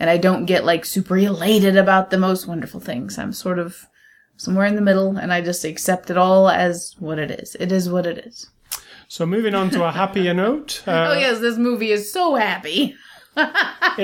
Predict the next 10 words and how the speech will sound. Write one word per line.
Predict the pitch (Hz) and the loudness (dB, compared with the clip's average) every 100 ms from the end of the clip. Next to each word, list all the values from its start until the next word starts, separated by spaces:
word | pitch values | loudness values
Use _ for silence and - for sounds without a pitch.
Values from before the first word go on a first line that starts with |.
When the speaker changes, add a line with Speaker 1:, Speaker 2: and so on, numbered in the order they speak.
| 196 | 2
Speaker 2:
is | 208 233 | 2 0
Saturday, | - 214 202 208 196 190 | 0 -2 0 0 2 2
May | 190 196 | 2 2
the | 185 | 0
twenty-third. | 175 190 185 185 170 170 185 190 | 0 0 0 0 0 2 2 2
This | 202 226 | 0 0
is | 202 | 0
after | 226 220 240 | 0 0 2
the | 214 | 0
show | 220 226 180 165 170 | 0 2 2 2 0